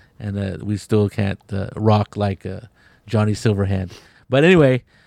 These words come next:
it is, they advanced the timeline, of course. Uh, Cyberpunk Red is, uh, I think, s-, twenty seventy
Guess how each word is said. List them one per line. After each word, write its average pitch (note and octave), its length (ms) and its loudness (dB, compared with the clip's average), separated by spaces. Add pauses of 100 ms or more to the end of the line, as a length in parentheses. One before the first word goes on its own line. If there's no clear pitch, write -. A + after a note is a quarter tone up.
(100)
it C3 200 4
is, C3 460 4
they A#2+ 140 2
advanced B2 420 2
the D3+ 100 0
timeline, D#3 360 4
of C#3+ 80 -4
course. E3 440 -2
Uh, A2 280 0 (220)
Cyberpunk A2 600 -2
Red A#2 380 0
is, G#2 480 -6
uh, G2+ 200 -8
I - 20 -12
think, G#2 200 -12
s-, - 160 -20 (800)
twenty A#2 320 2
seventy B2+ 720 -2